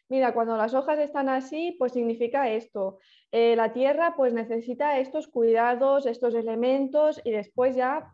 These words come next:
a partir de estas cosas que vas captando, ya es como todo muy, muy intuitivo. Ya de seguida, cuando ves una planta, dices,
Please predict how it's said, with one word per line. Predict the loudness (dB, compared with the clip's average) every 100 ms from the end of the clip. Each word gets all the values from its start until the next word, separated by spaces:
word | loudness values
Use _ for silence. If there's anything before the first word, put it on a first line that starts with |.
| _
a | -20 -20 _
partir | -16 -6 -4 2
de | 2
estas | 2 -2 -8
cosas | -2 -2 0 -8 -8
que | -6 -4 -2
vas | -4 -6
captando, | -8 -6 -4 -2 -2 -2 -4 -16 -20 _ _ -6
ya | -6
es |
como | -2 0 2 4
todo | 4 4
muy, | 4 2 2 2 0 -2 -6 -2
muy | 0
intuitivo. | 2 0 0 -2 -2 -6 -4 -4
Ya | -6 -6
de | -4
seguida, | -4 -2 -2 -2 -2
cuando | -2 0
ves | 2 2
una | 0 0
planta, | -2 -2 0
dices, | -2 -2 -8 -10